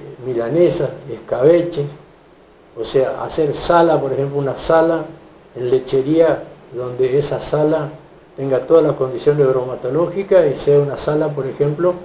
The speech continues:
de producción láctea, que tenga todas las condiciones y en el mismo campo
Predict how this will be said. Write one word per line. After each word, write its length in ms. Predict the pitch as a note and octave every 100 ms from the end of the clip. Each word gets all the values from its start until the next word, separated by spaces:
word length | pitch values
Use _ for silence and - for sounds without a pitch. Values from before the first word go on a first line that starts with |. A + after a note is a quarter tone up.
| - - - -
de 240 | B2 A#2 A2
producción 400 | A2+ A#2 C#3+ C#3+
láctea, 320 | F3 F3+ C3+ - - - - - - - - - - - -
que 80 | B2
tenga 400 | - D#3 C#3 B2
todas 280 | - E3+ F3+
las 120 | C3+
condiciones 500 | D#3+ D#3 D3+ G3+ G#3+
y 120 | D#3
en 80 | D3
el 100 | D3+
mismo 340 | F#3+ E3+ D#3
campo 360 | G#3 G3+ D3+